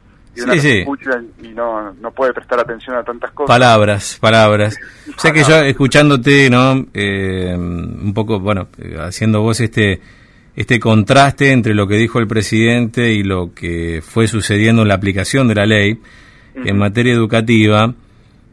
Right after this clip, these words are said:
Speaker 2: eh, fíjate que siempre terminamos cayendo en el nominalismo de la política, ¿no? La política y sus enunciados,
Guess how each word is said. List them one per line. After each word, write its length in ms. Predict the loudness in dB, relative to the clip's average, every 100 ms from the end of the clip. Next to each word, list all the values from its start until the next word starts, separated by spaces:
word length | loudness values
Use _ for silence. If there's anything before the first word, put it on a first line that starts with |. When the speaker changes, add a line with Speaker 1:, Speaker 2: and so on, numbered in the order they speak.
| -12
Speaker 2:
eh, 340 | -6 -2 -2
fíjate 400 | -2 0 2 2 2
que 100 | 0
siempre 340 | 2 2 2
terminamos 500 | 0 2 2 2 0
cayendo 440 | 0 0 0 2
en 100 | 2
el 320 | 2 2 0 -4
nominalismo 1160 | -2 2 4 4 4 4 4 4 2 2 2 2
de 80 | 2
la 120 | 0
política, 520 | 0 -4 -6 -10 -8 -2
¿no? 240 | 0 -2 -8 -20 -20 -20 _ _
La 200 | 0 2
política 760 | 4 4 4 2 -2 0 2 4
y 100 | 2
sus 240 | 0 0
enunciados, 800 | 2 2 0 2 0 0 -6 -12